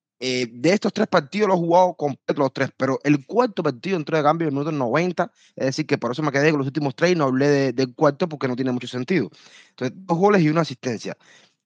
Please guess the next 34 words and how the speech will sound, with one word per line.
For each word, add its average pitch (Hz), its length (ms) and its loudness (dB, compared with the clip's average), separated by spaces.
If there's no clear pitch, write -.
Y 151 160 -4
también 156 600 2
West 175 480 0
Ham 147 60 -2
es 165 60 4
importante, 135 560 2
que 117 40 -2
West 139 280 2
Ham 151 140 -2
en 131 100 0
los 131 80 0
últimos 151 280 -4
seis 180 140 2
partidos 139 420 0
contra 120 140 -2
Aston 151 220 -4
Villa 175 180 4
le 151 120 4
ha 151 40 4
marcado 160 480 0
siempre. 101 640 -6
Ahora, 147 380 4
Bowen 127 640 0
en, 135 460 -2
en 135 160 0
el 151 140 6
X 170 200 -2
G 135 140 2
I 135 220 2
en 127 160 -2
las 123 100 -4
últimas 151 260 -2
cuatro 160 640 2
jornadas 139 760 0